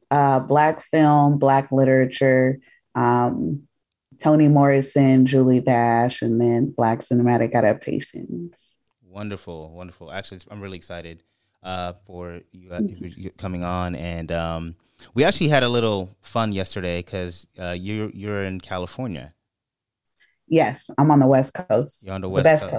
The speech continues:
Speaker 1: coast.
Speaker 2: Yeah, the best coast. There you go. And, you know, we were kinda having a little fun yesterday,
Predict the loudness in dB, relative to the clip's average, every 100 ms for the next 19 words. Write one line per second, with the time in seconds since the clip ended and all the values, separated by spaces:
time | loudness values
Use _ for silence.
0 | -10 -14 _ -10 -8 -6 -4 -6 -6 -14
1 | -14 -12 -12 -10 -12 -12 -16 -16 -12 -10
2 | -10 -10 -10 -10 -10 -10 -10 -8 -10 -12
3 | -14 -14 -14 -14 -14 -14 -14 -16